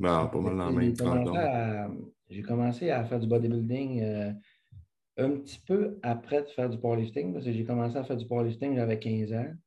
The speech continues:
Speaker 2: Puis, euh, c'est sûr que le bodybuilding, ça m'intéressait beaucoup aussi. Fait que, tu sais, je faisais un petit peu les deux.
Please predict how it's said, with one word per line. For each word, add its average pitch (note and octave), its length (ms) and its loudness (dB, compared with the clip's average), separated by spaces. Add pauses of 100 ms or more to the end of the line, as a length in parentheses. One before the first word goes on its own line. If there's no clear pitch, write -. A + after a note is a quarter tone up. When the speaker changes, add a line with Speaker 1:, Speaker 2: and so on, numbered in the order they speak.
(680)
Speaker 2:
Puis, F#2 260 -4
euh, F2+ 1120 -6
c'est - 80 -18
sûr A#2+ 160 -10
que A#2+ 80 -2
le A2 60 2
bodybuilding, G#2+ 580 0
ça A2+ 140 -2
m'intéressait G#2 500 -2
beaucoup G#2+ 320 -6
aussi. A2 360 -6
Fait A2 120 -8
que, - 60 -14
tu A#2 100 -6
sais, A2+ 60 -2
je - 60 -8
faisais A2+ 180 2
un A#2+ 80 4
petit - 140 -4
peu B2+ 100 -2
les A#2+ 260 4
deux. A#2 380 0